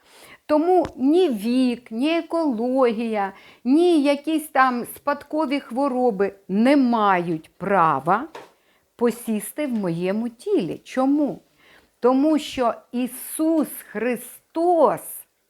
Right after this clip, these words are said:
взяв на себе всі мої немочі і хвороби, і ранами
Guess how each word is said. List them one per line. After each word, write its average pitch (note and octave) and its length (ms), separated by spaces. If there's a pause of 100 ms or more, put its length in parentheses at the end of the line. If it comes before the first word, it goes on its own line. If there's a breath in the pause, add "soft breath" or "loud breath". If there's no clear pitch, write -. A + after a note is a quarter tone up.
(380 soft breath)
взяв C4 460
на C#4+ 280
себе F#3+ 880 (1000)
всі - 340
мої F#3+ 300
немочі F3+ 580
і B3+ 40
хвороби, C4 580 (540 soft breath)
і C4 200
ранами G#3 880